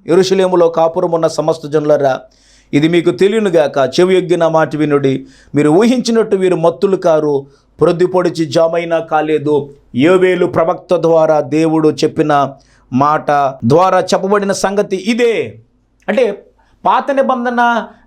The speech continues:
గ్రంథములో ఈ దినాన్ని గురించి రాయబడింది. ఏ దినాన్ని గురించి? పరిశుద్ధాత్మ యొక్క ప్రవేశాన్ని గురించి రాయబడింది. ఏం రాయబడింది అంటే యోవేలు గ్రంథం రెండు ఇరవై ఎనిమిదిలో,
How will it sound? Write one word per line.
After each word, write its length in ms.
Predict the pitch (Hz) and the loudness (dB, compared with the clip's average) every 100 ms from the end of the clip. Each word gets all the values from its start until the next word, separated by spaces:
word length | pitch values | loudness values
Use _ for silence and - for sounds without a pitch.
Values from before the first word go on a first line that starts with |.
| 120 | -2
గ్రంథములో 760 | 175 202 208 208 208 208 220 - | -2 0 -2 0 2 2 0 -2
ఈ 200 | 202 269 | 0 2
దినాన్ని 420 | 220 269 285 285 | 0 0 0 0
గురించి 360 | 277 269 262 254 | 0 0 0 0
రాయబడింది. 1000 | 254 226 202 170 151 131 120 98 90 113 - | 0 0 -2 -2 -4 -4 -2 -4 -8 -14 -2
ఏ 100 | 135 | -2
దినాన్ని 340 | 151 147 143 | 0 -2 -2
గురించి? 440 | 139 135 131 127 120 | 0 2 0 0 0
పరిశుద్ధాత్మ 800 | 127 135 139 131 131 135 135 131 | 2 0 0 0 2 2 0 0
యొక్క 260 | 127 120 | 0 0
ప్రవేశాన్ని 680 | 120 127 131 147 147 135 131 | -2 0 2 2 0 -4 0
గురించి 300 | 127 127 120 | 2 2 2
రాయబడింది. 840 | 120 113 113 113 117 107 104 - - - - - | 0 2 0 0 -2 -2 -2 -6 -12 -16 -16 -4
ఏం 140 | 160 220 | 0 2
రాయబడింది 600 | 220 226 233 226 233 233 | 0 0 0 -2 -2 -2
అంటే 600 | 196 - 123 127 139 143 98 _ _ _ - | -2 -6 -4 0 0 0 -8 _ _ _ 0
యోవేలు 320 | 165 185 185 | 2 4 2
గ్రంథం 340 | 175 170 165 | 2 0 0
రెండు 220 | 160 160 165 | 0 0 2
ఇరవై 220 | 151 143 | 2 2
ఎనిమిదిలో, 600 | 127 113 107 117 131 131 | 0 -2 2 2 2 0